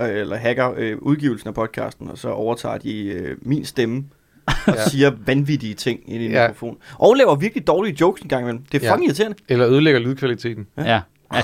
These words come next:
Speaker 3: det er det værste, når de gør det. Det, det, det er jo tydeligvis russerne, der har noget at optage, før vi kommer og piller ved alle knapperne, mand. Så lyden er lort.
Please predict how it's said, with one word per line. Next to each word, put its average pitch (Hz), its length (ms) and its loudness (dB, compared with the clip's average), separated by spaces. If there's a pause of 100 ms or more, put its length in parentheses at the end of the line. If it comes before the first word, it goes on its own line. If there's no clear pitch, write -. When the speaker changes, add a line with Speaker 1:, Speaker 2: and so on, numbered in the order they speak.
Speaker 3:
det 160 60 4
er 147 40 6
det 135 100 2
værste, 120 240 2
når 135 80 2
de 117 80 0
gør 117 140 4
det. 113 140 -2 (680)
Det, 131 140 0
det, 131 140 2
det 113 60 2
er 127 40 6
jo 120 60 2
tydeligvis 160 400 0
russerne, 147 360 2
der 123 100 4
har 110 80 4
noget 123 160 4
at 131 60 6
optage, 127 340 2
før 135 180 4
vi 123 120 -2
kommer 120 280 0
og - 60 0
piller 135 200 2
ved 117 80 2
alle 120 100 2
knapperne, 131 380 0
mand. - 180 -8
Så 131 120 -8
lyden 127 240 -4
er 123 60 0
lort. 120 280 0